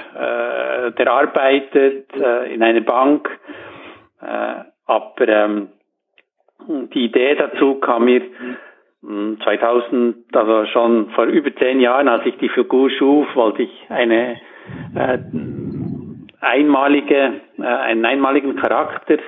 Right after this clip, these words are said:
äh, erarbeiten und ich wollte nicht irgendeinen, einen Detektiv oder einen, äh, äh, Polizisten kreieren, sondern wollte etwas, was typisch für die Schweiz ist und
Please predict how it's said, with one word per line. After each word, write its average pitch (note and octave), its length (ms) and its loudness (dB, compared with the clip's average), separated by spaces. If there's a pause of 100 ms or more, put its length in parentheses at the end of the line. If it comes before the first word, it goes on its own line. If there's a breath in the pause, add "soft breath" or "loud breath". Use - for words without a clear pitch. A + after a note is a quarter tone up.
(120)
äh, D#3 400 -4
erarbeiten D3 840 0
und A#2+ 400 -2
ich - 80 -14
wollte A2+ 200 2
nicht B2 180 0
irgendeinen, G#2 520 0 (360 loud breath)
einen A2 120 -4
Detektiv C3+ 760 0
oder A2+ 300 2
einen, G2+ 480 0 (340 loud breath)
äh, A1+ 640 -4
äh, B2+ 680 -8 (1600)
Polizisten D3+ 720 0
kreieren, D3+ 520 2
sondern A#2 260 4
wollte A2+ 220 2
etwas, B2+ 240 2 (100)
was A2 160 2 (100)
typisch D3+ 340 0
für B2+ 80 -2
die A2+ 100 0
Schweiz C#3 340 2 (120)
ist F3 360 -2
und G#2+ 320 -4